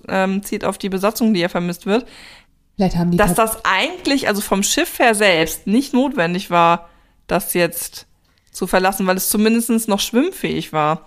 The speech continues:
Speaker 2: Aber vielleicht haben die tatsächlich geglaubt, das wird untergehen.
Speaker 1: Auch das ist, kann, kann man nicht abstreiten. Das
Speaker 2: Also,
Speaker 1: ist
Speaker 2: dass die gesagt haben, okay, das war
Speaker 1: Weil da hätten sie
Speaker 2: irgendwas
Speaker 1: wahrscheinlich
Speaker 2: aus dem
Speaker 1: aber das Logbuch eingepackt und eine Notfallflagge gehisst.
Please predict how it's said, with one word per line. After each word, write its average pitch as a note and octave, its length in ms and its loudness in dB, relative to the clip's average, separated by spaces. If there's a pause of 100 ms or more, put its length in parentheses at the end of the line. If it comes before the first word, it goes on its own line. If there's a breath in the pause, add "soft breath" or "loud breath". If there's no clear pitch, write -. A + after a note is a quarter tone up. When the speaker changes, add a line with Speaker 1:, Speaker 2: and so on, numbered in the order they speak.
Speaker 2:
Aber G3 160 4
vielleicht F#3 300 0
haben F#3+ 160 2
die F#3+ 100 4
tatsächlich F3 540 -2
geglaubt, F3+ 380 -2
das E3+ 140 -4
wird F3+ 140 -2
untergehen. F3 560 0 (960)
Speaker 1:
Auch F3 100 -8
das G3+ 180 -2
ist, A#3+ 160 -6 (360)
kann, - 200 -8 (420)
kann - 180 -6
man F#3 120 0
nicht G#3+ 160 -4
abstreiten. E3 400 -4
Das F3+ 80 -2
Speaker 2:
Also, F#3+ 140 2
Speaker 1:
ist F#3 80 2
Speaker 2:
dass G3 120 2
die A3 220 4
gesagt G#3 380 2
haben, G#3 160 2
okay, G3+ 260 0
das F#3+ 200 0
war G3+ 100 4
Speaker 1:
Weil F3 40 2
da F#3+ 60 0
hätten G#3 140 2
sie A3 40 6
Speaker 2:
irgendwas G#3 180 2
Speaker 1:
wahrscheinlich G#3 220 2
Speaker 2:
aus G3 40 2
dem G3+ 40 4
Speaker 1:
aber G3 100 2
das G3+ 100 -4
Logbuch G#3 260 -4
eingepackt F#3 480 -4
und - 100 -10
eine F3+ 100 -6
Notfallflagge F3 1000 -4
gehisst. F3 400 -4